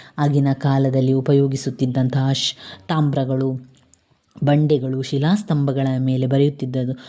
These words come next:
ಅದೆಲ್ಲ ಕೂಡ ಕಾಣ್ಬೋದು. ಅದು ಬೇರೆ ಬೇರೆ ಬೇರೆ ಭಾಷೆಗಳಲ್ಲಿತ್ತು. ಈಗ ಶಾಸನಗಳಲ್ಲೆಲ್ಲ ರಾಜರ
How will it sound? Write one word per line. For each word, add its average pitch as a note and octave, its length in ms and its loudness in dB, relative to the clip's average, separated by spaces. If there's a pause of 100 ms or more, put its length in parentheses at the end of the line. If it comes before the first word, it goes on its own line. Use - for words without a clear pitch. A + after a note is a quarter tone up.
(160)
ಅದೆಲ್ಲ E3 580 4 (100)
ಕೂಡ E3+ 120 2
ಕಾಣ್ಬೋದು. C#3 440 0
ಅದು F3 120 2
ಬೇರೆ F#3+ 280 4
ಬೇರೆ G#3 260 4
ಬೇರೆ G3 240 0
ಭಾಷೆಗಳಲ್ಲಿತ್ತು. F3 880 -2 (420)
ಈಗ D3 120 2 (400)
ಶಾಸನಗಳಲ್ಲೆಲ್ಲ F3 1120 0 (340)
ರಾಜರ D#3 360 0